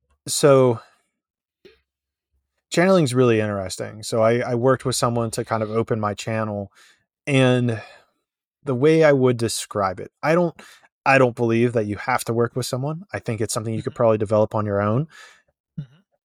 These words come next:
Speaker 1: And this is gonna be a little bit of a complex run-on answer, but I think it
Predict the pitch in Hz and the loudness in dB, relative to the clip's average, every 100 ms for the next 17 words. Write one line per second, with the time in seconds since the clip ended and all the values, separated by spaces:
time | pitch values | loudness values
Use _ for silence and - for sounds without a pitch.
0 | _ _ - 131 131 143 156 139 131 135 | _ _ -12 -4 0 4 6 8 8 8
1 | 131 131 123 117 110 104 - - 123 120 | 6 6 6 6 4 2 -6 -2 -2 0
2 | 120 113 - 117 113 110 107 - 113 107 | 4 4 4 0 0 0 -2 -4 -4 -4
3 | 107 113 117 107 - 110 110 104 | -2 0 0 -4 -4 -4 -2 -2